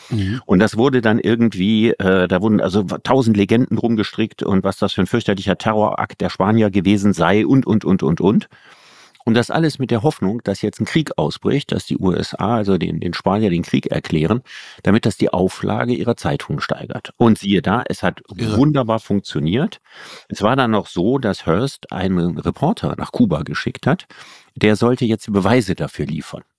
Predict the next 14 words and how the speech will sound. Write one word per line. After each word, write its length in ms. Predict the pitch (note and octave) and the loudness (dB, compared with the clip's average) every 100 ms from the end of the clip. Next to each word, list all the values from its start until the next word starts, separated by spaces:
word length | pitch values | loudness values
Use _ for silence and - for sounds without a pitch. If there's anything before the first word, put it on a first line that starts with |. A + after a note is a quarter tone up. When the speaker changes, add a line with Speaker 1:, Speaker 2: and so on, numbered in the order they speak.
| _ | _
Speaker 2:
Und 320 | - G2 G2 - | -2 0 0 0
als 160 | A2 | -2
der 160 | A#2+ G2+ | -2 0
Reporter 480 | G2 A2 D3 C3+ - | -2 -2 0 0 -2
irgendwie 640 | A2 A#2 - G#2+ - - | 0 -2 0 0 0 -4
hil-, 180 | - A#2+ | 0 0
ganz 240 | - A2 | 2 0
hilflos 420 | - D3 - G2 - | 2 0 2 0 0
sagte, 240 | A#2+ - | -2 -2
"Ich 100 | - | 0
finde 200 | F3+ E3 | 2 2
überhaupt 260 | E2 D#2+ - | 2 -2 -2
keine 240 | D#2 C#2+ | -4 -4
Beweise", 480 | D2 D2+ E2 F2+ | -4 -2 -2 -2